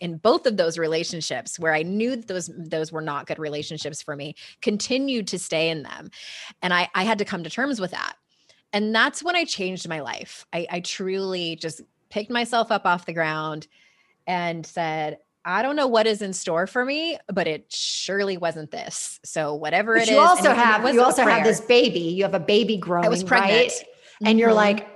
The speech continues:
Speaker 2: "I've decided I'm keeping the baby.
Speaker 1: I'm gonna be a single mom.
Speaker 2: And I'm gonna be a single mom." And, and you're, you're saying, "I gotta,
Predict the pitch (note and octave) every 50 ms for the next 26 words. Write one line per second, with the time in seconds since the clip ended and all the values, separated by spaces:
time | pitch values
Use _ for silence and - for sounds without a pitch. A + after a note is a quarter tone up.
0 | - - G3+ G3+ G3+ E3+ - G#3 - - G3 G3+ A#3 B3+ A#3 G#3 F3 - - -
1 | A3+ A3 B3 B3 A#3+ A3+ A3 E3 F#3 F3 E3+ E3 D#3 E3 D#3+ D#3+ F3 - - -
2 | - - F3+ F3 E3 F3 D#3+ D#3+ - G#3+ G#3 G#3 G3+ G3 F#3+ F#3+ F#3+ F#3+ G3 G3
3 | G3+ G#3 - - _ _ _ _ _ _ _ - G3 F3+ E3+ F3 G3 G3 A#3 A3+
4 | A3+ - A#3+ A3 G#3 G#3 G3 F#3+ F#3+ F#3 F#3 F#3 F#3 F#3 G3 - - _ _ _
5 | _ _ _ _ _ _ _ - G3+ F#3+ F#3+ G3 F#3+ G3 F#3+ F#3+ F#3 G3+ G3+ -
6 | G#3 F#3 F3+ E3+ - - _ - F#3+ F#3+ F3 - - F#3+ F3+ F3 F#3 - F3+ G3
7 | G#3 G#3 F#3 F3+ -